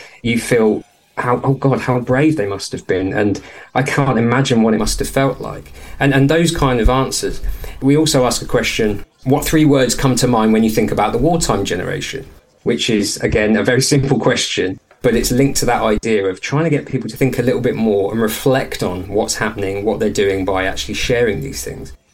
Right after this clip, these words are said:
So the words that came to people's minds were things like courage, generosity,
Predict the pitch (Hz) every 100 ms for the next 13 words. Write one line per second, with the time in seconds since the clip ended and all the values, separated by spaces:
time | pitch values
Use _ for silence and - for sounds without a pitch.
0 | _ - 127 117 131 165 151 139 120 120
1 | 110 104 - 110 110 110 107 101 95 -
2 | - 107 101 104 101 - - 120 92 90
3 | - - - 131 113 110 110 123 - 135
4 | 165